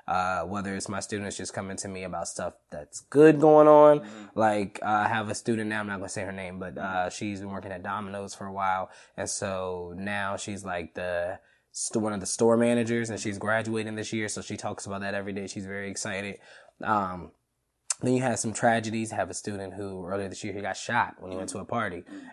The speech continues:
Speaker 1: And so, um, he was in a wheelchair. Now he's on crutches. So watching his stride kinda come along, um, is really a good thing. But the most normal thing for me every single day, I guess, would be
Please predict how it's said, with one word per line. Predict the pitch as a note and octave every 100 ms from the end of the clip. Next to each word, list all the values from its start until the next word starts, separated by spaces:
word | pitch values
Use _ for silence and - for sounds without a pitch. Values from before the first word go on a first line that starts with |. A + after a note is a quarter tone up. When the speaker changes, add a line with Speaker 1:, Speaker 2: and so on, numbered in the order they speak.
| -
Speaker 1:
And | F#2+
so, | - G#2 G2 F#2
um, | - F#2 F2 E2+ E2+
he | G2
was | F#2
in | F#2+
a |
wheelchair. | F2+ G#2 G2+ - G2+ F#2+ F#2+
Now | F#2
he's | F2+ F2
on | E2+
crutches. | - G#2 - G2 F#2
So | G2
watching | F#2 G2 - G2
his | G#2 -
stride | - G#2 G2 G2 G2+
kinda | G#2+ G2 G2
come | G#2+ G2
along, | G2 G2 G2 F#2+ F#2+ - - -
um, | - F#2+ F#2 -
is | G2+ F#2+ -
really | G2+ F#2+ F#2+
a | F2
good | G2+ F#2+ -
thing. | F#2+ F#2+ -
But | G2+ F#2+ - _ _ _ _ _ _ _ _ _ _ -
the | A#2
most | A2 G#2+ G#2+ -
normal | A#2 A2+ A2+
thing | G2+ G#2+ G#2+
for | -
me | G#2 G2+
every | F#2 G2
single | F#2+ G2+ F#2+
day, | F#2
I | F#2 F2
guess, | F2 - F#2 F2 -
would | F2+ E2+
be | F#2 F2+ F2